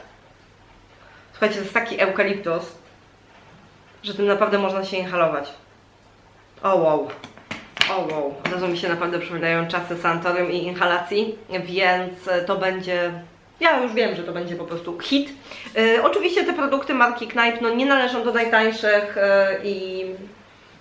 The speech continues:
Znaczy, nie są jakoś też bardzo drogie, ale...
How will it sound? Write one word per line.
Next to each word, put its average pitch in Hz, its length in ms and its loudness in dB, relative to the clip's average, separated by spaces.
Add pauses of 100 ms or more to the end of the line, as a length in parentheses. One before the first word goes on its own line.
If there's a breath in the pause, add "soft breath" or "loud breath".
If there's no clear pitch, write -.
(360)
Znaczy, 523 280 0
nie 539 220 6
są 403 60 8
jakoś 269 220 4
też 220 160 -2 (240)
bardzo 220 300 2
drogie, 214 420 4
ale... - 140 -6